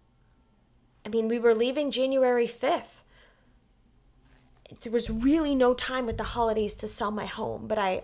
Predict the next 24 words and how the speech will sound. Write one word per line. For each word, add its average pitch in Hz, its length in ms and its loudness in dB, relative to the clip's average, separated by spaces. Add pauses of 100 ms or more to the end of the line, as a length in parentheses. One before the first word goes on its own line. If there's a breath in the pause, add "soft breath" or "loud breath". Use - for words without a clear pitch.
(100)
I 214 60 -8
just 277 240 -6
kept 277 220 -10
going. 233 380 -2
So 214 480 2 (200 soft breath)
I 202 60 -12
started 226 360 -2
selling 240 400 0
all 226 120 2
my 240 120 -2
furniture, 208 800 0 (300 loud breath)
took 269 180 -2
some 247 240 2
of 233 60 0
the 262 80 4
stuff 233 260 2
I 226 120 4
wanted 220 280 2
to 233 60 -4
save. 196 480 0
I 190 160 -2
literally 262 640 2
stored 262 560 2
it 285 220 2